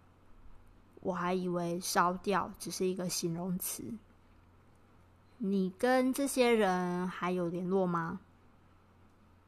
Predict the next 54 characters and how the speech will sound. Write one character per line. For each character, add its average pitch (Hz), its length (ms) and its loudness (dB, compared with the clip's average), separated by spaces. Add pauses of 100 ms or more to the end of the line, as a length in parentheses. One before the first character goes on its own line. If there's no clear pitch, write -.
(180)
好 185 400 6
友 190 480 6
熟 180 320 0
客 185 520 0 (220)
还 - 220 -2
是 185 160 0
很 196 180 0
常 170 240 -4
过 185 220 4
来， - 300 -6 (1080)
大 277 160 12
部 277 180 6
分 254 240 8
在 240 140 8
这 233 140 8
里 190 140 6
放 190 240 4
东 190 180 4
西 196 160 -2
的 180 140 2
客 190 280 4
人， - 580 -4
我 190 160 4
也 185 160 4
都 190 180 2
有 185 100 6
留 185 180 -2
手 180 180 -2
机 196 240 -2
号 185 220 2
码、 - 300 -8 (560)
电 208 180 2
子 175 80 0
信 185 220 0
箱 180 260 2
之 175 160 -2
类 170 200 -2
的。 - 260 -10 (580)
之 262 160 0
前 196 540 4
有 196 160 6
客 240 280 8
人 190 340 6
很 175 180 -2
热 202 180 4
心 208 180 0
的 190 140 0
说 196 240 2
要 202 140 6
帮 196 220 4
我 202 120 0
做 190 260 4
网 185 240 0
页 190 320 2